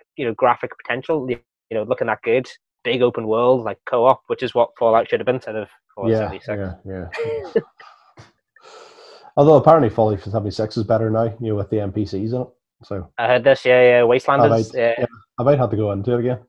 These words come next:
Speaker 2: <laughs> I said that, do you, do you remember the last time, yeah, <laughs> you, you, you and me and J J played it? <laughs> For some reason, your clothes just kept on falling off. <laughs>
Speaker 1: Yeah, <laughs> yeah,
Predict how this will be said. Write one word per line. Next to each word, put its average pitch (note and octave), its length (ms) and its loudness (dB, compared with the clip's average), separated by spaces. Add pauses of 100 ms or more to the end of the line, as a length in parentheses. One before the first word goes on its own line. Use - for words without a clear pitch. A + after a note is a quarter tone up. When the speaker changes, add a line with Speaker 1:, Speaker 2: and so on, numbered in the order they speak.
(100)
Speaker 2:
<laughs> - 200 -12
I A#2 40 -4
said G#3+ 220 4
that, B2+ 180 4
do C#3+ 60 -2
you, C3+ 140 4
do - 60 -4
you - 60 -18 (160)
remember D#3 140 6
the C3 100 4
last A2+ 240 4
time, A2+ 320 2
yeah, A2+ 320 0 (140)
<laughs> - 100 -20
you, D#3 180 4 (120)
you, B2+ 200 0
you C#3 300 2
and C3 100 -2
me A#2 120 0
and G#2+ 100 -2
J A#2 160 -2
J D3 180 0
played D3 220 0
it? - 1700 -6
<laughs> - 0 -
For D3+ 80 0
some D3 260 2
reason, C3 420 2
your A#2+ 120 2
clothes C#3+ 360 4
just D#3 220 0
kept - 280 0
on C#3+ 100 6 (180)
falling D3+ 360 4
off. - 440 2
<laughs> - 40 -20 (260)
Speaker 1:
Yeah, G#3+ 200 6 (100)
<laughs> - 120 -4
yeah, - 100 4